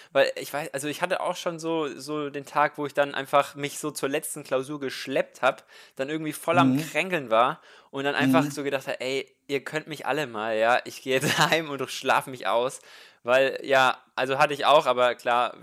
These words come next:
Speaker 1: also ich find, wenn man noch fit ist und wenn man einfach so sagt, „Geil, ey, endlich ist es rum“ und so,
Speaker 2: Mhm.
Speaker 1: dann kann man da ordentlich auf den Putz hauen, bin ich auch dabei. Aber das ist, wie gesagt, auch voll abhängig.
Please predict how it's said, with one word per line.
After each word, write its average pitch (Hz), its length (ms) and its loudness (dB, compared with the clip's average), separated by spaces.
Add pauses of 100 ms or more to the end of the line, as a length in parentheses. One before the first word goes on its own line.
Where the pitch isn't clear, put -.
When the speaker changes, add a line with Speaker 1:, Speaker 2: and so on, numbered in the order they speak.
Speaker 1:
also 127 180 -4
ich - 80 -14
find, 139 240 -10
wenn 135 160 0
man 151 220 -2 (320)
noch 135 180 -8
fit 202 240 -4
ist 190 320 -6
und 135 180 -12
wenn 135 140 -2
man 143 220 -4
einfach 127 380 -8
so 127 120 -14
sagt, 117 300 -10
„Geil, 113 280 0
ey, 98 120 -6
endlich 117 300 -12
ist 110 100 -10
es - 180 -18
rum“ 123 120 -10
und 117 140 -14
so, 117 200 -8 (220)
Speaker 2:
Mhm. 135 300 0
Speaker 1:
dann 113 280 -2
kann 117 160 -10
man 113 100 -10
da 107 140 -2
ordentlich 107 320 -10
auf 101 100 -8
den - 80 -20
Putz - 260 -14
hauen, 107 140 -8
bin 107 100 -12
ich 107 120 -14
auch 113 100 -10
dabei. 107 320 -2
Aber 123 140 -2
das 131 140 -8
ist, 139 40 -18
wie 160 80 -10
gesagt, 143 320 -4
auch 123 100 -16
voll 139 380 -2
abhängig. 120 580 -8